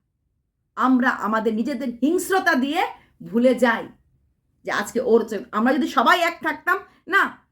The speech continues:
এই ময়দানে যে না, কোনো কন্ট্রোভার্সি ক্রিয়েটার against-এ কোনো কিছু হবে না, কোনো কন্ট্রোভার্সি ক্রিয়েটার against-এ কিছু করবো না, দিনের শেষে আমরা এক থাকবো। আমরা, আমরা মারামারি করবো, আমরা, আমরা চুলোচুলি করবো। যেমন একটা বাড়িতে একটা ভাই বোন থাকলে চুলোচুলি হয়, মারপিট হয়,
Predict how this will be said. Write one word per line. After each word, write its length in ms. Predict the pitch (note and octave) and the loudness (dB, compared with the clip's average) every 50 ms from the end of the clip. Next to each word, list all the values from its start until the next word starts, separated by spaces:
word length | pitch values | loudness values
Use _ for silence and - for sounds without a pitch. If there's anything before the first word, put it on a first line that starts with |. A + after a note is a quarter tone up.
| _ _ _ _ _ _ _ _ _ _ _ _ _ _ _ _ _ _ - | _ _ _ _ _ _ _ _ _ _ _ _ _ _ _ _ _ _ -2
এই 260 | F#4 G#4+ A#4+ B4 A#4 | 4 4 6 6 6
ময়দানে 320 | G#4 G4 E4+ C#4 A#3+ A#3+ | 4 4 2 4 2 2
যে 100 | A#3 C#4 | 0 0
না, 80 | C#4+ D4 | -2 -2
কোনো 460 | C#4+ - F#4+ G#4+ A4 A#4 B4 B4 A#4+ A#4+ | -4 -4 -2 -2 0 2 2 2 0 2
কন্ট্রোভার্সি 580 | G4+ G4+ G4+ F#4+ G4+ F#4 F4 E4+ E4 E4+ E4+ - | 2 2 0 2 0 -2 -2 -2 -2 -2 -8 -8
ক্রিয়েটার 300 | - D4+ B3+ D4+ D4 C4+ | -8 -6 -4 0 0 0
against-এ 380 | C4 B3+ C4+ C4+ B3+ - C4+ | 0 0 -2 -6 -6 -8 -10
কোনো 240 | C4 C#4 C#4+ C#4+ C#4 | -8 -4 -4 -4 -2
কিছু 260 | C#4+ C#4+ A#3+ - C4 | -4 -6 -4 -4 -4
হবে 220 | A#3 G3+ G3 A3 G#3+ | -4 -4 -4 -2 0
না, 160 | C4 C4 A#3 | 0 0 0
কোনো 340 | A3+ - E4+ G4+ G#4+ A4 - | 0 -2 -4 -2 -2 -2 0
কন্ট্রোভার্সি 420 | G#4 - E4 - E4 C#4+ D4 C4+ C4+ | 0 0 0 0 0 -2 -4 -4 -2
ক্রিয়েটার 260 | B3+ C4 B3 B3 A#3+ | -2 -2 0 0 -2
against-এ 240 | A#3+ A#3 A#3 A#3+ B3 | 0 -2 -2 -4 -6
কিছু 160 | B3 - B3 | -8 -8 -6
করবো 180 | A3+ G#3+ G3+ A3 | -6 -4 -4 -4
না, 180 | A3 G#3 - - - B3 - _ F#3 | -6 -6 -8 -12 -20 -20 -20 _ 2
দিনের 260 | C#4+ F4 G4 F#4+ F#4 | 4 4 4 4 2
শেষে 260 | - - B3+ B3 B3+ | 0 -4 -4 -2 -2
আমরা 140 | G#3 G#3+ G3 | -4 -4 -6
এক 260 | - - G#3+ G#3+ - - | -8 -10 -12 -12 -12 -12
থাকবো। 260 | G3 E3 - - - - _ _ _ G#3+ - - | -12 -12 -12 -14 -20 -20 _ _ _ -20 -12 -8
আমরা, 580 | - D#4+ F#4+ G#4+ A#4 A#4+ B4 B4 A#4+ A#4 A4+ | 0 4 4 4 6 4 4 6 4 4 2
আমরা 180 | G#4+ G#4+ G#4 G4 | 2 0 0 2
মারামারি 440 | F#4 F4+ F4+ F4 E4 E4+ E4 D#4+ - | 2 0 0 0 -2 -2 -2 -4 -4
করবো, 260 | D#4 D4+ C#4+ C4+ D#4 | -4 -4 -2 0 0
আমরা, 420 | C#4 B3+ B3+ C4 C#4+ D4 D#4+ D#4 | 0 0 0 0 0 0 0 0
আমরা 180 | D4+ C#4+ C4+ C#4+ | 0 0 -2 -4
চুলোচুলি 400 | C#4 C4+ B3 B3+ B3 C4 A#3 A3+ | -4 -2 -2 -2 0 -2 -4 -4
করবো। 380 | - F#3+ F3 D#3+ D#3 - - _ _ _ _ _ _ _ _ _ _ - | -4 -6 -8 -8 -10 -14 -18 _ _ _ _ _ _ _ _ _ _ 0
যেমন 220 | A3 A3 B3 A#3+ | 2 2 2 2
একটা 320 | B3 C#4+ D4 - - F4 C4+ | 2 -2 -2 0 0 0 2
বাড়িতে 240 | D4 C#4+ C4+ C4 | 2 2 0 -2
একটা 120 | B3+ B3 A#3+ | -2 -2 -2
ভাই 260 | G#3 G#3 G3+ G#3 A#3 | 0 0 2 2 2
বোন 200 | A3 B3 A#3+ A#3+ | 2 2 0 0
থাকলে 260 | A#3 G#3+ - - G3+ | 0 -4 -6 -8 -10
চুলোচুলি 480 | - - B3 B3+ A#3+ B3 B3+ A#3+ A3+ A3+ | -8 -6 -4 -4 -4 -2 0 0 2 2
হয়, 200 | A#3 B3+ C4+ B3+ | 4 4 2 2
মারপিট 480 | A3 A3 A3 A3+ - B3 A#3+ - - | 0 -2 -4 -4 -4 -6 -6 -6 -4
হয়, 220 | - D#4 C#4 G#3+ | 0 0 0 0